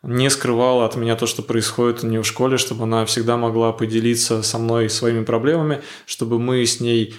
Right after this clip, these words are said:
общались легко и чтобы нам друг с другом было интересно. Вот в это я вкладываю, как мне кажется, много сил. А вот именно в какое-то эмоциональное её воспитание,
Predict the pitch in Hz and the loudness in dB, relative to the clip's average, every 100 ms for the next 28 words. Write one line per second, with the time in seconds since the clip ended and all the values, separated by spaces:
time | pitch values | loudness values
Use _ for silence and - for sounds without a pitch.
0 | - - - - 147 131 113 - 123 117 | -14 -8 -2 2 2 2 0 -4 -2 -2
1 | 117 - 151 175 170 - - 123 127 120 | -2 -2 2 2 0 -6 -6 -2 0 -2
2 | 117 - - 113 120 135 113 - _ _ | -4 -8 -6 -2 0 -2 -4 -14 _ _
3 | 127 120 123 117 135 151 120 110 131 131 | -6 0 0 2 0 2 0 2 2 2
4 | 113 - - 127 120 127 120 113 113 113 | 0 -6 -6 -2 0 2 0 0 -2 -2
5 | 120 156 151 123 - - - 113 120 117 | 0 0 2 -2 -4 -16 -14 -2 -2 -2
6 | - 120 127 127 117 113 107 113 - 117 | -2 0 2 2 2 2 0 -8 -8 -2
7 | 123 117 - 117 120 113 107 - 117 101 | 0 2 0 0 0 0 -2 -2 0 0
8 | 107 113 131 127 120 120 110 107 123 131 | 0 0 0 -2 0 0 -2 -4 0 0
9 | 123 120 117 113 120 123 123 120 113 117 | 0 0 0 0 0 0 0 2 2 2
10 | 113 113 110 143 160 160 156 151 | 2 -2 -2 0 0 2 0 0